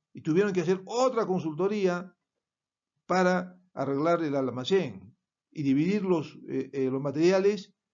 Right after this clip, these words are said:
en grupos, su grupo, familia, su familia, e idem,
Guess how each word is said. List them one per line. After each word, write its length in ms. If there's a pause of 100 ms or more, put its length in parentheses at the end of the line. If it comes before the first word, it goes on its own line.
(460)
en 140
grupos, 380
su 120
grupo, 320
familia, 380
su 120
familia, 540
e 80
idem, 480